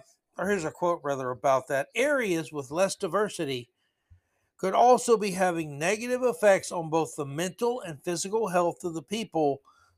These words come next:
who live in such," quote, "deprived neighborhoods." Uh, they mean animal diversity, Dave Blunt points out, not the diversity that characterizes America in, America's inner cities,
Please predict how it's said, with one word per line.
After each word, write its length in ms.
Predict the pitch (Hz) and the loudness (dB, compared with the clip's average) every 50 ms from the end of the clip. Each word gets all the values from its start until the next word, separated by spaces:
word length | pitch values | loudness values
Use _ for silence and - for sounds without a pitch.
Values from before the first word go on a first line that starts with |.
| _ - | _ -4
who 100 | 180 175 | 0 4
live 240 | 180 196 214 208 | 6 6 6 6
in 120 | 220 214 180 | 4 0 -2
such," 460 | - - 202 185 170 - - - - _ _ | 0 4 4 4 4 2 -2 -6 -8 _ _
quote, 320 | _ _ 175 175 175 170 - - 143 | _ _ 0 0 0 -2 -4 -8 -10
"deprived 840 | 147 147 - - - 202 202 208 196 185 180 170 170 165 147 147 - - | -10 -10 -10 -4 0 2 4 4 4 2 2 2 0 -2 -2 -6 -6 -4
neighborhoods." 840 | 165 180 208 208 190 180 156 156 147 135 127 - - - - - - - _ - - - - - - - - _ - - - - - - - - - - - - - _ | 0 0 2 4 6 6 6 6 4 4 2 -2 -6 -10 -10 -10 -12 -14 _ -20 -20 -20 -18 -18 -20 -20 -20 _ -18 -14 -12 -12 -12 -12 -14 -16 -20 -20 -20 -20 -12 _
Uh, 300 | - - 196 190 185 180 | 4 6 8 8 8 8
they 240 | 165 175 208 247 262 | 8 10 8 8 8
mean 340 | 254 247 240 240 233 226 240 - - - | 6 2 2 2 2 0 -2 -4 -2 -2
animal 400 | 285 311 320 302 277 240 208 185 | 0 2 2 2 4 4 4 2
diversity, 760 | 165 151 143 143 127 117 - - 143 127 135 139 160 175 175 - - | 2 2 2 0 0 -2 -2 -4 -4 -2 -2 -4 -4 -6 -10 -8 -4
Dave 220 | 156 147 139 127 123 | -2 -2 -2 -2 -2
Blunt 220 | 127 131 127 - | -4 -4 -4 -6
points 280 | - 131 135 131 - - | -6 -4 -4 0 4 4
out, 180 | 165 156 156 | 4 4 4
not 300 | 156 180 208 247 285 - | 6 6 6 6 6 6
the 80 | 262 254 | 6 8
diversity 480 | 254 240 226 220 196 - - 202 190 | 10 10 10 10 8 6 4 2 4
that 220 | 175 165 180 160 - | 4 2 0 0 0
characterizes 720 | - 185 190 175 151 - 175 170 170 156 - 151 151 127 139 | 2 4 4 4 4 4 6 6 6 4 2 -2 -4 -6 -2
America 400 | 147 156 160 156 147 - 160 156 | 0 4 4 4 4 2 -2 -2
in, 260 | 151 147 147 160 - - _ - | 0 0 0 -2 -6 -10 _ -2
America's 460 | 165 170 175 170 147 156 143 135 151 | 2 4 4 4 4 2 0 0 0
inner 200 | 151 143 143 131 | 0 0 0 -2
cities, 540 | - - 254 262 254 226 196 170 147 - | 2 4 6 6 6 4 2 2 0 -2